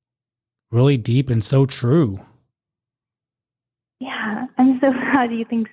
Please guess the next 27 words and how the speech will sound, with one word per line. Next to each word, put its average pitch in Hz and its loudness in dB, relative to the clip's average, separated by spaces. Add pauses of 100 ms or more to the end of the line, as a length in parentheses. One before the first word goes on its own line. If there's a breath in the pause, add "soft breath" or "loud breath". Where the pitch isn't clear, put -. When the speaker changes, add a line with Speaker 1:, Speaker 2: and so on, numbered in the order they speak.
Speaker 2:
so. 214 2
It's, 208 -4 (480 loud breath)
it's 247 0
definitely 247 4
the 226 2
only 220 4
thing 214 0 (120)
that 214 -2 (240)
has 214 0 (360)
given 240 4
me 214 2
hope - -4
many 214 -4
times. 254 -8 (2250)
Speaker 1:
Man. 107 -2 (1000 soft breath)
Yeah, 110 0
I'm 135 4
really 143 6
glad 110 2
you 101 -10
came 104 2
on 104 0
today. 110 -8
Thank 113 -2
you 120 0
so 104 -6
much. 101 -6